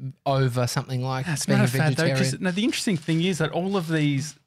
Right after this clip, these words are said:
Speaker 2: all of these things have been wrapped up in, like, um, tradition and religion. Like, think about, like, all the religions that have fasting or
Speaker 1: Mm.
Speaker 2: they have, like, uh, vegetarianism. Like, all these things are,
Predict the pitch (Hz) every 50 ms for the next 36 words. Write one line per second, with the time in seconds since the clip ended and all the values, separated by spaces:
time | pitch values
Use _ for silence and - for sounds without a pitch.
0 | _ _ _ - 175 190 202 208 190 180 156 139 - - 147 143 135 - - 131
1 | 123 - - 131 131 127 123 123 120 120 - - 147 127 131 135 135 139 - -
2 | 135 123 117 - 139 127 123 123 120 120 123 123 - 131 123 120 117 123 127 -
3 | 135 135 - - _ _ _ _ _ _ _ _ - - 143 127 135 139 139 -
4 | 156 143 135 131 127 123 120 117 117 123 117 117 135 143 139 139 151 147 143 147
5 | 135 - - 190 180 165 156 131 - 131 - 127 123 123 113 117 120 117 123 127
6 | 131 - - 127 123 123 117 131 - 120 120 123 113 - - - 135 127 123 123
7 | 120 - - - 131 123 120 120 120 117 120 117 120 120 120 110 117 120 117 117
8 | 113 120 120 113 113 - _ _ _ _ _ _ _ _ _ - - - 143 120
9 | 117 113 113 127 135 117 135 127 120 131 - - 131 127 123 127 127 123 123 113
10 | 127 123 131 - 139 131 170 190 240 269 165 147 - - 143 139 135 127 117 127
11 | 123 123 123 120 120 120 117 110